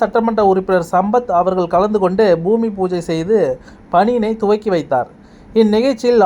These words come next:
ஆதிதிராவிடர் நலத்துறை இயக்குனர் இளங்கோவன், வேளாண் இயக்குனர் சிவகுமார் மற்றும் அரசு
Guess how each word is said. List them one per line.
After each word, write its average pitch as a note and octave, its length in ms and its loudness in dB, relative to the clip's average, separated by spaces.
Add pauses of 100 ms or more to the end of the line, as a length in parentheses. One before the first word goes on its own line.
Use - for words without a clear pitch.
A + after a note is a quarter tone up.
ஆதிதிராவிடர் G#3+ 640 0
நலத்துறை F#3 380 0 (100)
இயக்குனர் F#3 440 -2 (160)
இளங்கோவன், G#3+ 480 0 (680)
வேளாண் A3+ 420 2
இயக்குனர் F#3 420 -4
சிவகுமார் A3 520 -2 (580)
மற்றும் F#3+ 360 -2
அரசு A#3 260 2